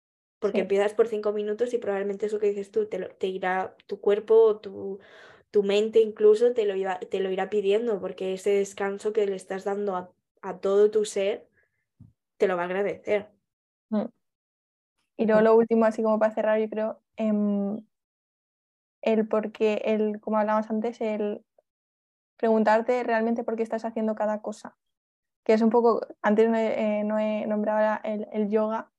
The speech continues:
Speaker 2: En el camino del yoga está la inacción en la acción, que si-, que significa que es como,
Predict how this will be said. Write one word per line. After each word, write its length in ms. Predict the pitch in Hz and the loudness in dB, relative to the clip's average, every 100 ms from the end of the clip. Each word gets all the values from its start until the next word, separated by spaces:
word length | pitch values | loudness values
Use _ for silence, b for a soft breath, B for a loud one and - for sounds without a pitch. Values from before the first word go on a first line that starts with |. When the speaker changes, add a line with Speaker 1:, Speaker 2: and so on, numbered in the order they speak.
| _ | _
Speaker 2:
En 80 | 220 | -2
el 60 | 220 | 0
camino 300 | 214 220 226 | 2 2 2
del 120 | 226 | 0
yoga 220 | 226 226 | 0 0
está 380 | 233 220 220 - | -4 -6 -6 -8
la 460 | - 214 208 208 - _ _ _ | -2 0 0 -6 -12 _ _ _
inacción 540 | 220 208 208 - 220 | -2 -2 -4 0 2
en 100 | 220 | 2
la 60 | 214 | 0
acción, 520 | 202 - 208 196 214 - _ _ _ | -2 -2 -2 -2 -6 -12 _ _ _
que 140 | 226 226 | 2 2
si-, 180 | 226 | -2
que 160 | - 226 | -2 0
significa 400 | 220 214 220 220 | 2 0 0 2
que 100 | 226 | 2
es 120 | 226 | 0
como, 320 | - 220 208 | -2 -6 -6